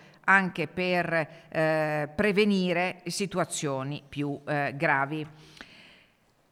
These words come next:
E poi la novità al Santa Maria del Prato di Feltre, che offre la possibilità di partorire come se si fosse a casa, che è poi il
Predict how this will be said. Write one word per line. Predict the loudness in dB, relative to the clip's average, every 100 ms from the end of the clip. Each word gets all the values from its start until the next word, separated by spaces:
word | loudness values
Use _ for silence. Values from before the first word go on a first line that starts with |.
| 2
E | 4 6 6
poi | 4 6
la | 6
novità | 4 0 4 4 6
al | 2 2
Santa | 0 2
Maria | 2 4
del | 2 0
Prato | 4 4 4 0
di | 0 0 2 0
Feltre, | 2 2 2 0 2
che | 4
offre | 4 2 0
la | 4 2
possibilità | 2 -4 -2 -2 -2 -2 2 2
di | 2
partorire | 0 -2 0 0 2 2 2
come | 2 2 2
se | 0 0 0 -4
si | -4 -6
fosse | -2 -2 0 -2 -2 -4
a | -2 -2
casa, | 4 4 6 2 0 -2
che | 0 -6
è | -6
poi | -8 -4 -4 -4
il | -8 -8 -6